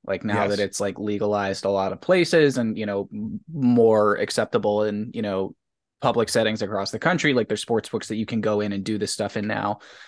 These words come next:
Speaker 1: that people are saying basically for them to stay profitable, they have to put it at seven and a half, because if they put it at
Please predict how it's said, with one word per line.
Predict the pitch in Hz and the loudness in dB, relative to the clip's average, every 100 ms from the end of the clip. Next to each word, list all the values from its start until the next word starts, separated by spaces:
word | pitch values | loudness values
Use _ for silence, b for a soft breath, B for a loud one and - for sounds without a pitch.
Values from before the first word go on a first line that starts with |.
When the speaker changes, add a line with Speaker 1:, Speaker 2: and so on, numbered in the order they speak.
| - | 0
Speaker 1:
that | 139 | 2
people | 175 139 | 4 4
are | 123 | 4
saying | 120 113 | 2 0
basically | 117 117 107 101 | -2 -2 -4 -4
for | 113 | -4
them | 110 107 | -2 -2
to | |
stay | 104 104 | -2 -4
profitable, | 98 104 92 - 113 117 123 - _ - | -4 -6 -4 -4 0 0 -2 -4 _ -4
they | 123 120 | 2 2
have | 113 107 - | 2 -2 -2
to | 107 | -4
put | - 101 | -4 -6
it | 90 | -6
at | - | -6
seven | 92 87 | -8 -8
and | - | -12
a | - | -10
half, | 92 87 | -10 -10
because | - 113 110 | -6 -4 -4
if | 113 | -2
they | 117 | 0
put | - 147 | 4 4
it | 113 | 4
at | 101 | 0